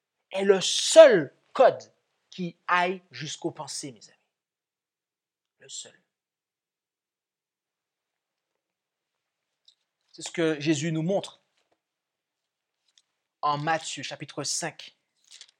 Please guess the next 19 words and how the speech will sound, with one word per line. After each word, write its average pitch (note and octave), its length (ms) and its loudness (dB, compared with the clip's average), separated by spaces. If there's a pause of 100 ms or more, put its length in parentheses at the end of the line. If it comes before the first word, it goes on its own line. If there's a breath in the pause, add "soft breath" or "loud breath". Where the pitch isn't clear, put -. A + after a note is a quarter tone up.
verset B2+ 640 -4 (680)
vingt-huit. B2+ 420 -14 (920)
Où E3 80 2
allons-nous ? E3+ 360 -4 (720)
Matthieu C3+ 340 -6
chapitre C#3+ 360 -10
cinq, - 380 -18
verset A#2+ 340 -14
vingt-huit. - 580 -20 (1800)
Où F3 300 -4 (140)
nous D3 100 -8
lisons C#3 360 -12 (460)
en C3+ 140 -14
Matthieu C3+ 520 -10 (280)
chapitre C#3+ 380 -10
cinq, C3+ 280 -12
verset A#2+ 300 -16
vingt-huit. - 580 -20 (640)
Matthieu C#3+ 580 -10